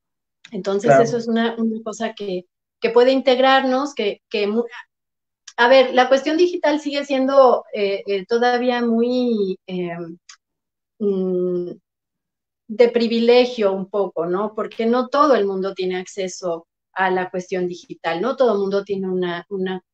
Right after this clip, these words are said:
Speaker 1: una conexión en su casa. Entonces,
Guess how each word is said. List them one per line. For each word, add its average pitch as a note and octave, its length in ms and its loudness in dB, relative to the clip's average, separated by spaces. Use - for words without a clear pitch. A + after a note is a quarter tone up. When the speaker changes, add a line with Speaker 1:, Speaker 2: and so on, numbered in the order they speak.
Speaker 1:
una F#3+ 220 -6
conexión F#3 480 -6
en F3+ 100 -4
su - 220 -18
casa. G3 520 -4
Entonces, B3+ 500 0